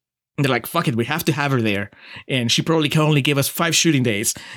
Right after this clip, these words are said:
So, all right, we're gonna write just a very self-contained story where Harley Quinn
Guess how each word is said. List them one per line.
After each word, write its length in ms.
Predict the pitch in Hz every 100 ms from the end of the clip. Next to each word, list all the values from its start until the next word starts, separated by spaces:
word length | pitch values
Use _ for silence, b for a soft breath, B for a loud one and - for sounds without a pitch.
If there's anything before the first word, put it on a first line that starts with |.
| 120
So, 440 | 143 147 127 123 120
all 140 | 156
right, 280 | 147 120 117
we're 140 | 143 151
gonna 180 | 165
write 260 | 135 139 139
just 160 | 147 139
a 80 | 127
very 280 | 135 143 135
self-contained 840 | - 180 - 147 135 139 139 131
story 380 | - - 120 117
where 280 | 110 107 110 B B B B
Harley 320 | - 139 135
Quinn 400 | 113 156 131 127